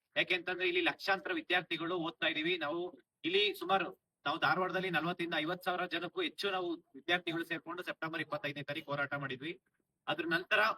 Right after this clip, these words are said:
ವಿಜಯಪುರದಲ್ಲಿ ಸುಮಾರು ಹತ್ತರಿಂದ ಹದಿನೈದು ಸಾವಿರ ಜನ ವಿದ್ಯಾರ್ಥಿಗಳು ಸೇರಿ ಹೋರಾಟ ಮಾಡಿದ್ವಿ. ಈಗ ಫ್ರೀಡಂ ಪಾರ್ಕ್ ಅಲ್ಲೂ ಹೋರಾಟ ಮಾಡಿದೀವಿ. ಆಗಸ್ಟ್ ಹನ್ನೊಂದನೇ ತಾರೀಕು ನೇಮಕಾತಿ ತಿಥಿ ಆಗಿದೆ ಅಂತ ಹೇಳ್ಬಿಟ್ಟು ಸರ್ಕಾರ ಇಲ್ಲಿವರೆಗೂ ಅವರ ಸ-, ಕಾಂಗ್ರೆಸ್ ಸರ್ಕಾರ ಬಂದ ಕೂಡಲೇ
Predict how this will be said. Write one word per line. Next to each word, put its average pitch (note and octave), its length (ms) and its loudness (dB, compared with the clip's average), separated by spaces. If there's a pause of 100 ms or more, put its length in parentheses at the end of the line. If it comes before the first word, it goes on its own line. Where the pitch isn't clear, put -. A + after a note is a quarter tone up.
ವಿಜಯಪುರದಲ್ಲಿ F#3+ 760 2
ಸುಮಾರು E3+ 280 0
ಹತ್ತರಿಂದ F3+ 280 -2
ಹದಿನೈದು E3+ 260 -2
ಸಾವಿರ E3 160 -6
ಜನ E3+ 160 -6
ವಿದ್ಯಾರ್ಥಿಗಳು D#3+ 460 -4
ಸೇರಿ D#3 200 -8
ಹೋರಾಟ C#3+ 300 -2
ಮಾಡಿದ್ವಿ. C#3 480 -6 (440)
ಈಗ G#3+ 180 2 (420)
ಫ್ರೀಡಂ G3+ 260 6
ಪಾರ್ಕ್ G3+ 220 2
ಅಲ್ಲೂ G#3 140 4
ಹೋರಾಟ F3+ 220 2
ಮಾಡಿದೀವಿ. D#3+ 360 2
ಆಗಸ್ಟ್ D3+ 360 2
ಹನ್ನೊಂದನೇ F3+ 600 0
ತಾರೀಕು D#3+ 520 0 (380)
ನೇಮಕಾತಿ G3 460 -4
ತಿಥಿ F3+ 260 -4
ಆಗಿದೆ E3+ 280 2
ಅಂತ D#3+ 140 -6
ಹೇಳ್ಬಿಟ್ಟು D#3 480 -4 (300)
ಸರ್ಕಾರ G#3+ 420 4
ಇಲ್ಲಿವರೆಗೂ G3+ 1040 2
ಅವರ G3 240 4
ಸ-, D3+ 420 0
ಕಾಂಗ್ರೆಸ್ G3+ 340 2
ಸರ್ಕಾರ G3 300 0
ಬಂದ F3 280 0
ಕೂಡಲೇ F#3+ 420 2